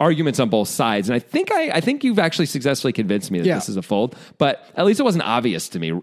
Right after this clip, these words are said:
Speaker 1: instantly, you know? And I, I would guess that's true for a lot of people.
Speaker 2: To be clear, I think J R B, when he plays his A game, is a capable, good player who knows the mechanics of the game well
Speaker 1: Yeah.
Speaker 2: and stuff. I think he, he gets knocked off his A game too easily.
Speaker 1: I think what we also see mostly for him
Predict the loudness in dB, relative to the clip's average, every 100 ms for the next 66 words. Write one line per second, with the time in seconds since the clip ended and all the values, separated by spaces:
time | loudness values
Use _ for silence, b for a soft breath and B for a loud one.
0 | -2 -4 -2 -8 -8 -12 -8 -6 -4 -2
1 | -2 -2 -2 -2 -2 -2 -2 -6 -4 -6
2 | -6 -10 -14 -16 -20 _ _ -20 -8 -2
3 | -2 2 2 4 2 0 2 2 4 2
4 | 0 -4 _ _ _ -6 2 2 2 -4
5 | -2 0 2 0 0 0 0 0 0 0
6 | -2 0 -2 2 2 2 2 2 2 -2
7 | 0 2 0 0 0 -2 -8 -8 -4 -4
8 | -4 -6 -6 -4 0 0 0 -4 -4 -6
9 | -8 -14 -2 -2 0 -2 0 -4 -4 -12
10 | -20 -10 0 2 4 4 2 0 0 2
11 | 2 2 -2 0 0 0 -2 -2 -4 -4
12 | -6 -16 -18 -4 -4 -2 -6 -8 -6 -2
13 | 0 0 0 0 -4 -4 -4 -2 -2 -4
14 | -6 -8 -8 -8 -6 -6